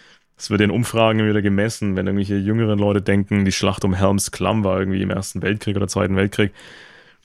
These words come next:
Nee, das ist aus Lord of the Rings. Ja, und, und, ähm, also viele haben gar keine Ahnung von irgendwas und wählen dann, geben halt irgendwelchen Politikern irgend so ein Mandat,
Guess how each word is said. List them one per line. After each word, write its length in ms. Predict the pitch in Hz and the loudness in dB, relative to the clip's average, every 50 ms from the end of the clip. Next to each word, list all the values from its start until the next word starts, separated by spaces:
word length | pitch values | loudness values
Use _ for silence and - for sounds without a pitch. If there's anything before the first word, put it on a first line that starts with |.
| - _ _ _ | -20 _ _ _
Nee, 280 | - - 107 113 123 120 | 0 4 4 6 6 6
das 160 | 110 98 92 | 4 2 0
ist 100 | 95 98 | 0 0
aus 140 | 107 101 95 | 0 0 2
Lord 200 | 95 98 107 110 | 2 2 2 2
of 80 | 104 98 | 2 2
the 60 | 98 | 2
Rings. 640 | 95 98 107 113 110 98 - - - - - - - - | 2 2 2 2 0 -2 -2 -4 -6 -6 -10 -12 -12 -6
Ja, 260 | 165 170 175 139 98 | -4 0 0 2 2
und, 300 | 98 98 98 95 - - | 2 0 0 -2 -4 -6
und, 340 | - 87 95 92 92 85 - - - - | -8 -4 -4 -4 -4 -4 -8 -14 -18 -14
ähm, 500 | - 98 92 92 92 92 92 90 87 - - _ _ _ _ _ _ _ _ _ _ _ _ _ _ _ _ _ _ | -6 -2 -2 0 0 2 0 0 -2 -4 -10 _ _ _ _ _ _ _ _ _ _ _ _ _ _ _ _ _ _
also 160 | - 107 107 | -2 -2 0
viele 320 | 101 - - 127 123 127 117 104 104 - | 0 0 0 2 2 2 2 0 -4 -4
haben 180 | 101 107 104 95 | -4 -2 -2 0
gar 160 | - 104 104 | 0 0 0
keine 220 | 104 - 107 101 98 | 2 2 2 2 2
Ahnung 340 | - 92 98 110 110 107 | 0 0 0 2 0 0
von 140 | 92 - 98 | -2 -2 -2
irgendwas 760 | 107 104 107 107 107 101 101 104 110 107 - - - - - - - | -2 0 0 0 0 2 2 2 2 0 -2 -6 -8 -10 -12 -12 -8
und 340 | - 98 95 95 90 87 - _ _ _ _ _ _ - - - | -4 -2 0 0 -2 -2 -6 _ _ _ _ _ _ -20 -14 -10
wählen 840 | - 117 113 - - 110 104 95 90 90 101 104 110 110 110 107 101 | -8 -6 -6 -4 -4 -2 -2 -2 2 4 4 4 6 4 4 4 4
dann, 440 | 95 95 95 95 92 87 87 90 90 | 2 2 2 2 0 0 0 -2 -2
geben 280 | - 107 98 92 98 92 | -2 -2 0 2 2 2
halt 140 | 92 92 90 | 2 2 2
irgendwelchen 280 | 95 92 98 87 92 | 2 2 2 0 -2
Politikern 560 | 90 - 95 95 98 98 104 95 - 92 90 92 | -2 -2 0 0 0 -2 -2 -2 -2 -2 -2 -2
irgend 180 | 92 92 92 | -2 -2 -2
so 60 | 90 | -2
ein 80 | 90 87 | -2 -4
Mandat, 500 | 85 87 85 85 - - 101 92 87 - | -4 -6 -8 -10 -10 -6 -6 -6 -6 -6